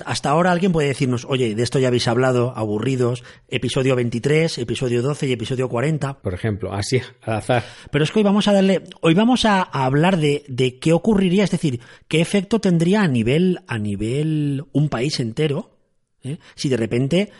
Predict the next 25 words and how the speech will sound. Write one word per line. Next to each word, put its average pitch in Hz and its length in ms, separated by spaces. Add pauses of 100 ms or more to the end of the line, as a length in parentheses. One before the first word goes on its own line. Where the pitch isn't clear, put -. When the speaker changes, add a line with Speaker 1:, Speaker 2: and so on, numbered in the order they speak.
Speaker 1:
eh, 120 220
la 123 100
robotización, 120 680
la 135 160
robotización 123 720
y 160 60
la 135 100
transformación 120 680
tecnológica 175 760
fuera 110 240
tan 95 180
grande. 147 320
Entonces, 147 380 (320)
hemos 180 180
recopilado 220 440
algunas 196 500
ideas. 160 460
Por 135 120
ejemplo, 170 440 (420)
en 131 260
el 127 100
año 156 220
mil 196 100
novecientos 175 460
treinta, 185 460